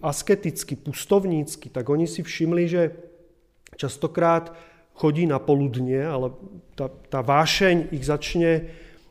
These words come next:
trápiť na poludnie a prináša so sebou sprievodné javy, ako je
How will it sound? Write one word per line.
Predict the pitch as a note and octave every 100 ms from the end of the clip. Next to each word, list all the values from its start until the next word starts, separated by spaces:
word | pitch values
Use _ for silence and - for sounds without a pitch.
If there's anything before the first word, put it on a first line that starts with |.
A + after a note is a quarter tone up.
| _ - - C3+ B2+ B2+
trápiť | - D#3 D#3 D#3+ D3+ C3+
na |
poludnie | C#3 E3 D3+ C#3+ C3 C#3 C3+ C3+ C3+ C#3+ G3 - - _ _ _ _ _
a | C#3+ C3+
prináša | B2+ E3+ F3 F#3 F#3 F#3+
so | F#3
sebou | - F#3 F#3+
sprievodné | F3 - E3+ F3 F#3 F#3 F#3 F#3
javy, | F#3+ C#3+ A#2 F#2+ - _ _ _ _ _ _
ako | C3 - D3
je | D3 C3+ B2